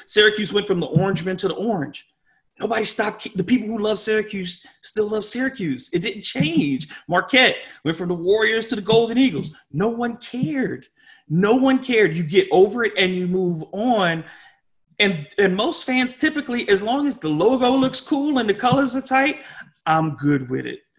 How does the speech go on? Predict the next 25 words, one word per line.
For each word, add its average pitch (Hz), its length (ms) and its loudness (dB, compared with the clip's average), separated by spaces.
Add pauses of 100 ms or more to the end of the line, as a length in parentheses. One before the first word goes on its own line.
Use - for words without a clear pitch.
(280)
And 170 140 2
so 196 140 2
I 180 80 4
think 208 200 -2
that 202 140 -4
this, 180 240 -2
this 156 320 -8
whole 202 280 0
falsehood 185 680 0
of 139 280 0 (300)
people 196 360 0
are 139 120 0
really 180 460 -2
invested 165 520 0
in 160 80 -4
these 147 240 -6
names 180 520 -2 (480)
is 165 200 2
just 196 220 2
something 208 280 0
because 185 500 0
you 196 260 -2
really 220 280 -2
don't 190 320 -2
care. - 580 0